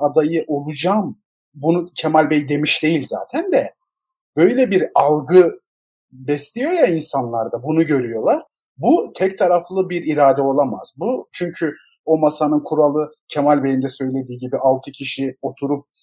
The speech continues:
bir müzakere yürütüp adayı belirleyecekler ya, ki bu aday hala Kemal Bey olabilir. Yani burada bir beis yok. O masada oturulur.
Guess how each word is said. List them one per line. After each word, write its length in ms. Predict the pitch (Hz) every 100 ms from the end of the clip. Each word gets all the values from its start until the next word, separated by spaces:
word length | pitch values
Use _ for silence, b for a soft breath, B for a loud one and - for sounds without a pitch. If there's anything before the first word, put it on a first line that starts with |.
| b b -
bir 120 | 143
müzakere 640 | 131 139 135 143 127 139 135
yürütüp 440 | 135 135 135 131 _ -
adayı 320 | - 139 139
belirleyecekler 720 | 139 135 143 147 226 240 311
ya, 200 | 269 143
ki 300 | - 254 262
bu 140 | 196 196
aday 280 | 190 240 208
hala 420 | 214 269 254 190
Kemal 360 | 170 151 131
Bey 100 | 123
olabilir. 360 | 113 107 - _ _ _ -
Yani 220 | 117 113 107
burada 280 | 135 139
bir 120 | 135 139
beis 340 | 143 156 -
yok. 280 | 294 - - _ _
O 120 | - 151
masada 400 | 123 127 107 -
oturulur. 640 | 214 214 131 120 214